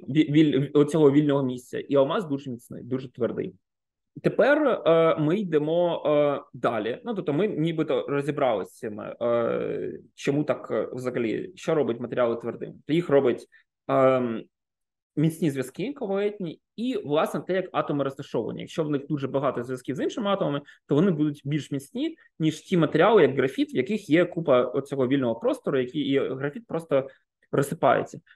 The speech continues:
Взагалі, твердість — це така дуже, е, ну, це насправді, е, здає-, з-, воно здається, нібито це дуже зрозуміла така, ем, фізична величина, ну, ніби, ну, твердість і твердість. Тобто ми там з дитинства чуємо про твердість.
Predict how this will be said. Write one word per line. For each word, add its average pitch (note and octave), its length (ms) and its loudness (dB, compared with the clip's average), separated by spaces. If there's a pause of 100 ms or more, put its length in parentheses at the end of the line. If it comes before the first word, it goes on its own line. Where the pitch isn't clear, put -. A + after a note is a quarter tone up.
(120)
Взагалі, G3 440 2
твердість — F#3 540 2
це D#3+ 60 -10
така F3+ 260 2
дуже, D#3 360 2 (340)
е, C3+ 460 0 (240)
ну, G#3+ 200 -2
це - 200 -8
насправді, F#3 640 -4
е, D3+ 340 0 (220)
здає-, F3+ 440 -2
з-, C3+ 200 -10
воно F#3+ 200 0
здається, F3+ 520 -4
нібито F3 340 -4
це E3 120 -12
дуже D#3 220 -6
зрозуміла D3 580 0
така, G2+ 460 -4 (520)
ем, A#2+ 680 0 (440)
фізична D#3+ 400 -6
величина, C#4 480 -4
ну, A#3+ 80 -2
ніби, E3 200 0
ну, G#3 140 2
твердість F#3 460 -2
і C#3 60 -6
твердість. A2 440 -4
Тобто B2 180 -8
ми D3+ 220 -4
там A#2 180 -4
з A#2 40 -12
дитинства D3 360 -4
чуємо D3+ 280 0
про B2+ 120 -2
твердість. - 300 0